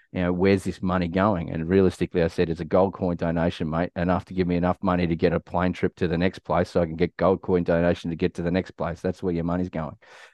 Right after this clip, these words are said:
And so I, they were, like, a bit astounded by that. And, and I said to, I said to myself, "I've gotta,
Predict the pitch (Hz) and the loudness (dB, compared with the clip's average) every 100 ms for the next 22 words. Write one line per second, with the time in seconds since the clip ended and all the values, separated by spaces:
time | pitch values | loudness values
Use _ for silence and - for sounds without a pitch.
0 | _ _ _ _ 113 - 120 113 104 - | _ _ _ _ 0 6 6 6 0 -8
1 | _ 127 117 120 104 95 - 110 95 - | _ 2 6 6 6 2 0 -2 -2 -2
2 | 120 143 156 120 95 87 90 - 95 98 | 2 4 4 2 2 2 -2 -2 -2 -2
3 | 98 - _ - 101 98 - - 139 143 | -4 -12 _ -4 -2 -2 0 4 4 4
4 | 120 107 98 - 90 98 - 101 123 139 | 0 0 0 -2 -2 -2 -8 -4 -2 -2
5 | 110 92 - 92 - 123 131 90 | -2 0 0 0 0 2 2 0